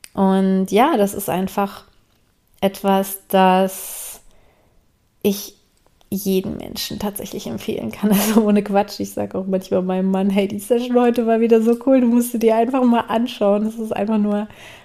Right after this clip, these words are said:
Wahnsinn, ähm, was da für eine Energie ist, was da für eine, für ein Potenzial drin ist. Und, ähm, ja, es ist eigentlich, es ist nicht,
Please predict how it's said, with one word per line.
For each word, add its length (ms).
Wahnsinn, 880
ähm, 320
was 180
da 100
für 140
eine 140
Energie 540
ist, 320
was 180
da 100
für 200
eine, 220
für 160
ein 100
Potenzial 680
drin 280
ist. 280
Und, 260
ähm, 680
ja, 200
es 120
ist 160
eigentlich, 680
es 140
ist 140
nicht, 500